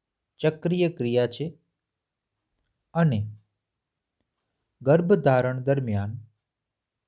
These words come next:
અવરોધાય છે. માસિક સ્ત્રાવ દરમિયાન યોનિ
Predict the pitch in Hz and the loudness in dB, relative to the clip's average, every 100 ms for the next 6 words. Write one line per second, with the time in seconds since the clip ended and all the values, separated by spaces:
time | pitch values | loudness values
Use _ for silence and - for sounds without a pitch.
0 | _ _ _ _ - 131 127 113 110 107 | _ _ _ _ 2 4 4 2 2 0
1 | 104 - - _ _ _ _ _ _ _ | -4 -14 -20 _ _ _ _ _ _ _
2 | _ _ _ _ _ _ _ _ _ _ | _ _ _ _ _ _ _ _ _ _
3 | _ _ _ _ _ - 123 139 208 214 | _ _ _ _ _ -2 0 2 0 -2
4 | - 131 107 104 110 - _ _ _ _ | -4 0 2 2 -2 -12 _ _ _ _
5 | _ _ _ _ - 147 160 127 107 104 | _ _ _ _ 0 2 2 2 -2 -4
6 | - _ _ _ _ _ _ _ _ _ | -10 _ _ _ _ _ _ _ _ _
7 | _ _ _ _ _ _ _ _ _ _ | _ _ _ _ _ _ _ _ _ _
8 | _ 127 147 180 214 | _ -2 0 2 0